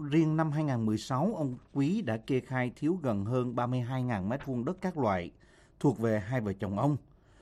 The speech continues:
Ông cũng không kê khai các khoản vay, nợ từ các nguồn khác nhau và trên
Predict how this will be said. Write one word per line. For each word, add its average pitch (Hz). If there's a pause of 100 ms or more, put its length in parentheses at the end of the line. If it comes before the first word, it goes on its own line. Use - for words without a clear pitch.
(320)
Ông 160
cũng 143
không 170
kê 170
khai 156
các 185
khoản 110
vay, 147 (180)
nợ 110 (100)
từ 117
các 180
nguồn 110
khác 196
nhau 151 (420)
và 117 (160)
trên 143